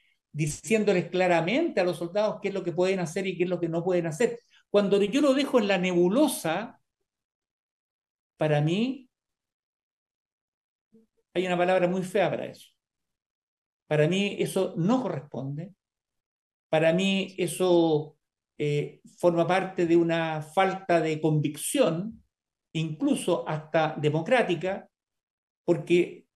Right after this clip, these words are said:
quiero entonces que los soldados vayan a ¿qué? Vayan a, a hacer actos de presencia y que eventualmente la gente disuada de hacer sus, sus, eh, actos violentos.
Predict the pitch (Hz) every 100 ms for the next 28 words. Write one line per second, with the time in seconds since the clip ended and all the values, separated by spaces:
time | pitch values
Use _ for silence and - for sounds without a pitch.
0 | _ - 202 202 220 220 202 175 165 160
1 | 208 208 180 196 180 175 170 143 - 175
2 | 175 170 165 160 - 160 151 180 180 -
3 | 175 156 160 147 147 220 233 226 - 185
4 | 185 156 175 165 147 185 269 277 269 302
5 | 254 - 156 143 139 _ _ _ _ _
6 | - 160 156 202 202 190 165 151 220 240
7 | 262 214 180 - 156 160 151 202 214 -
8 | 180 156 - _ _ _ _ _ _ -
9 | 73 - - 80 - - 185 - 180 190
10 | 220 262 - 330